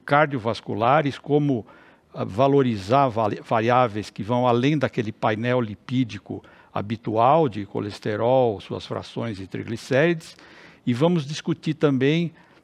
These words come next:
ah, uma sessão que aconteceu no Congresso Americano sobre o uso de doses altas da semaglutida oral. São coisas que estão a caminho.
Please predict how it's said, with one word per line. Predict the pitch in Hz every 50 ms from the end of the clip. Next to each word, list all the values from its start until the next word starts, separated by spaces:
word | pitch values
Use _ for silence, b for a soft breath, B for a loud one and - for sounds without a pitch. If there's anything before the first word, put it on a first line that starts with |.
| b -
ah, | 180 131 127 131 139
uma | 135 135 143 139
sessão | - - 135 113 - - - 139 135 143 151 165 165 170 - - -
que | - - 120 113
aconteceu | 107 - - 107 104 98 - - 123 107
no | 107 -
Congresso | 117 110 101 107 107 101 - 123
Americano | 107 - 113 107 101 - - 143 143 147 151 151
sobre | 139 - - - 147 143 135 127 135 131
o | 127
uso | 127 139 143 139 123 147 151 143 B B B B B B B B B
de | 113 127 123
doses | 117 131 139 143 123 123 123 104 98
altas | 131 147 151 151 156 - 160 131 107 110
da | 107 120 117 110 98
semaglutida | - - - 135 117 123 120 120 117 110 - - - 120 113 95 120 123 -
oral. | - 123 131 131 120 113 123 139 165 170 - b b b b b b b b
São | - - - - 135 123 120 123 120 113 110 110 104 -
coisas | - - 117 117 113 117 -
que | - -
estão | 113 - - - 117 110
a | -
caminho. | - 160 139 120 117 123 131 147 160 165 175 170